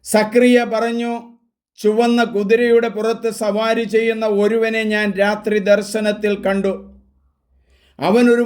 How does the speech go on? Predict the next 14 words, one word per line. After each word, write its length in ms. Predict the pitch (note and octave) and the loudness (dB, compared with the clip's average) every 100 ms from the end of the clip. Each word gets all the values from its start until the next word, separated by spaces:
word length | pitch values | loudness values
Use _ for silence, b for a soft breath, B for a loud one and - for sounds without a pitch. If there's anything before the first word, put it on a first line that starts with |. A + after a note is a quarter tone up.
| G#3+ | -2
മലയിടുക്കിൽ 720 | G#3+ A#3+ A#3 A3 - A#3+ A#3 A3+ - _ _ _ _ F3+ | 0 0 2 0 0 0 0 -2 -8 _ _ _ _ -4
കൊഴുത്ത 360 | G#3 A#3 A#3 A#3 | 0 0 2 0
ചെടികളുടെ 560 | A#3 G#3 A3+ A#3 A#3 | 2 4 4 4 2
ഇടയിൽ 380 | A3 A3 A#3 A3+ | 2 4 4 2
നിൽക്കുകയായിരുന്നു. 1080 | A3 A3 A3 A3+ A3 A3 G#3 G#3 G#3+ G#3+ G#3 G#3 _ _ _ _ _ _ _ _ _ | 0 -4 -2 -2 0 0 0 -2 -2 -4 -8 -12 _ _ _ _ _ _ _ _ _
പിന്നിൽ 340 | F#3+ A3 A#3 A#3+ | 2 4 6 4
ചുവപ്പും 460 | A#3 A3+ A#3+ B3 B3 | 2 2 2 2 0
തവിട്ടും 520 | A3+ A3 A#3 A3+ A#3+ A#3 | 2 2 2 2 0 2
വെളുപ്പും 520 | A3+ A#3 A#3 A#3+ A#3+ A#3 - - _ _ _ | 2 2 2 0 -2 -4 -10 -20 _ _ _
നിറമുള്ള 520 | E3 G3+ A#3+ A#3 A#3 | -4 0 0 2 2
കുതിരകളും 640 | A3+ G#3+ G#3+ A#3 A#3 A#3 A3+ | 2 2 4 4 4 2 0
ഉണ്ടായിരുന്നു." 600 | G#3+ G#3+ G#3+ G#3 G#3+ G#3 G3+ - _ _ _ _ _ _ _ _ - | -4 -2 0 0 -2 -6 -10 -14 _ _ _ _ _ _ _ _ 0
"പ്രഭു, 260 | G3 G#3+ B3 A#3+ - | 2 6 4 4 -4
എന്താണിത്?" 680 | G3 A3+ A#3+ A3+ G#3+ G3+ | -6 -4 -2 -2 -2 -2